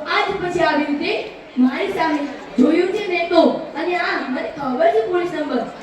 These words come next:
મને ખબર છે, કરી દો મને જેલ ભેગા. મમ્મી, એ મમ્મી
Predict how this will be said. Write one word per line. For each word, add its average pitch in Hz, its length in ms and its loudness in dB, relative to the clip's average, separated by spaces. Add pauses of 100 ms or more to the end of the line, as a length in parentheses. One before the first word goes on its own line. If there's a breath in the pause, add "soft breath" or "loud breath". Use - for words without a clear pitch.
(160)
મને 339 200 -2
ખબર 320 400 -2
છે, 285 160 0 (360)
કરી 320 220 0
દો 403 140 4
મને 392 200 0
જેલ 320 260 2
ભેગા. 254 280 2 (4000)
મમ્મી, 269 420 6 (580)
એ 330 120 8
મમ્મી 349 400 6